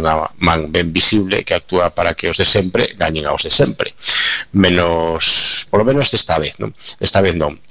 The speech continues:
E, por certo, un rapaz destes que metera cen euros en accións de GameStop, máis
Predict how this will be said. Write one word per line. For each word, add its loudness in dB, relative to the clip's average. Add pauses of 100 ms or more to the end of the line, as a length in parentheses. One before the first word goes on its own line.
E, 2
por 2
certo, 0
un 0
rapaz 2
destes -2
que -6
metera 2
cen 0
euros -2
en -4
accións -2
de 0
GameStop, 0
máis -6